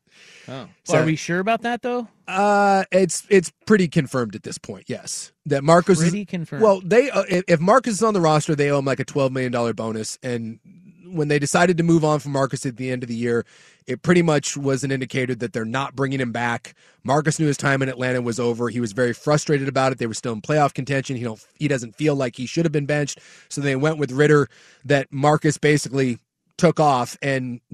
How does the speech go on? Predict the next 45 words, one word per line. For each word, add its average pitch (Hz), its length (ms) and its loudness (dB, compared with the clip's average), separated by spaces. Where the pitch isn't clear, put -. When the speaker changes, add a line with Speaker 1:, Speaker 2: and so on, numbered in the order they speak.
Speaker 2:
didn't 165 240 4
tell 170 200 2
anyone 135 280 0
if 123 80 -4
he 139 80 0
was 127 120 -4
coming 135 260 -4
back, 143 320 2
and 127 140 -4
then 120 220 -4
he 120 140 -8
used 127 300 -2
the - 100 -8
kid 175 360 2
as 131 240 -6
a 127 60 -6
reason 135 360 -2
why 160 200 2
he 165 80 2
was 156 180 0
gone, 151 400 2
and 131 320 -2
that, 127 200 0
you 170 140 -2
know, 107 180 -4
there 147 240 2
was 131 140 0
some 131 240 -4
miscommunication 147 720 0
there, 139 160 -2
and 135 100 -2
that 123 120 -4
basically 135 360 -2
I 123 80 0
think 123 200 -6
both 120 200 -2
sides 120 320 -6
have 117 120 -10
just 113 200 -10
realized 113 520 -6
that 107 160 -10
thanks 135 220 -4
for 127 100 -6
coming, 120 320 -6
and, 101 180 -10